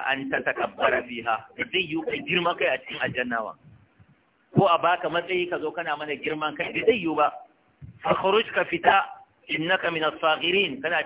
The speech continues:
cikin makaskanta. Daga yanzu ka kaskanta. Kai ba komai ba ne. Kaga mutum shi yake rusa kansa da kansa kenan ko? Allah ya baka matsayin ka zo kai taurin kai, kai girman kai, sai Allah ya rikito da kai. Maimakon kai wa Allah subhanahu wa ta'ala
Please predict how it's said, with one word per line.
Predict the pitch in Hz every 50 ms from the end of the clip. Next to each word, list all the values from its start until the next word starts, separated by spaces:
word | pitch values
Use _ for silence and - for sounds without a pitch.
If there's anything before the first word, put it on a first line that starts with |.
| -
cikin | - 160 160
makaskanta. | 160 165 175 - - - - - 135 131 117 - 131 - 131 - - _ _ _ _ _ _ _ _ _ _ _ -
Daga | - - - 147
yanzu | 147 147 147 156 160
ka | - 170 175 165
kaskanta. | 160 143 - - 139 123 120 - 117 - - - - _ _ _ - - _ _ _ _ _ _ - -
Kai | 135 143
ba | 131 123 117 -
komai | - 185 190 180 180 175
ba | 165 156 143
ne. | 117 - 123 - - _ _ _ _ _ _ _ _ _ _ _ _ _ _ _ _ _ _
Kaga | - - 160 151 165
mutum | 160 165 143 - 165 143
shi | 120 156
yake | 160 160 - -
rusa | 139 139 160 160 165 165 - -
kansa | - 190 185 170 - 151 123
da | 127
kansa | 120 - - 135 - 123
kenan | 110 117 113 120 123 120
ko? | 127 143 143 - _ _ _ _ _ _ _ _ _ -
Allah | - 160 165 156
ya | 143
baka | 139 156 165 160 160 147
matsayin | 156 165 170 175 180 - -
ka | - 165
zo | 156 165
kai | - - 147 139
taurin | - 165 170 180 180 185 180
kai, | 202 190 175
kai | 180 - 143 -
girman | 208 202 - 220 -
kai, | - 202 185
sai | - - -
Allah | 156 160 160 156 147
ya | 139 143
rikito | 139 139 - - 151 135
da | 131 120
kai. | - - - _ - - - _ _ _ _ _ _ _ _ _ _ _ _ -
Maimakon | 113 131 151 - 175 165 -
kai | 170 170 170
wa | 160 143
Allah | 151 160 160 156 143 -
subhanahu | 147 127 131 143 156 160 156 143
wa | 139 135
ta'ala | - 143 135 151 156 156 156